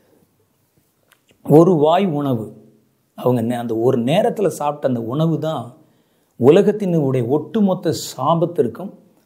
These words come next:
உலகத்துல இன்றைக்கு உண்டாகிற கஷ்டங்களுக்கும் மூல காரணம். அப்போ சின்ன விஷயம்தானே என்று சொல்லி நம்ம அக்கறை இல்லாமல் இருந்து விடக்கூடாது. சின்ன விஷயம்தான்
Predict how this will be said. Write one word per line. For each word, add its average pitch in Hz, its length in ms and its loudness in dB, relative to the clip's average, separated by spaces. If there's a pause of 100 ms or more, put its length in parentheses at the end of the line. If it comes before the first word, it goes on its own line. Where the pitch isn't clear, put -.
(140)
உலகத்துல 196 480 4
இன்றைக்கு 143 260 -4
உண்டாகிற 147 380 -4 (140)
கஷ்டங்களுக்கும் 165 720 -2 (240)
மூல 170 220 0 (100)
காரணம். 113 440 -12 (520)
அப்போ 196 160 2 (100)
சின்ன 269 340 0
விஷயம்தானே 185 600 0
என்று 143 180 -4
சொல்லி 160 360 0 (560)
நம்ம 147 240 0 (240)
அக்கறை 180 360 -2
இல்லாமல் 170 360 2
இருந்து 127 200 -2
விடக்கூடாது. 110 520 -8 (520)
சின்ன 180 240 6
விஷயம்தான் 147 560 -2